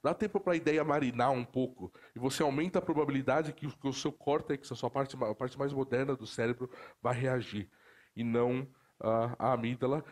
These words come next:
e que, porque a amígdala só vai querer fazer a ideia ir embora. Um exemplo bem simples,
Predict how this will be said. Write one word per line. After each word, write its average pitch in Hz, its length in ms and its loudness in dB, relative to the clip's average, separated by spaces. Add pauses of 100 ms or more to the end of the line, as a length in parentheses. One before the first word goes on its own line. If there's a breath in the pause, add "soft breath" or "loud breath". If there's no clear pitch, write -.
(120 loud breath)
e 110 80 -16
que, - 140 -20
porque - 120 -6
a 156 40 0
amígdala 156 260 -2
só 156 120 -6
vai 160 120 0
querer 151 180 0
fazer 143 260 0
a 135 40 2
ideia 123 240 0
ir 120 80 -2
embora. 90 420 -4 (800 soft breath)
Um 151 80 0
exemplo 170 360 0
bem 160 280 0
simples, - 640 -8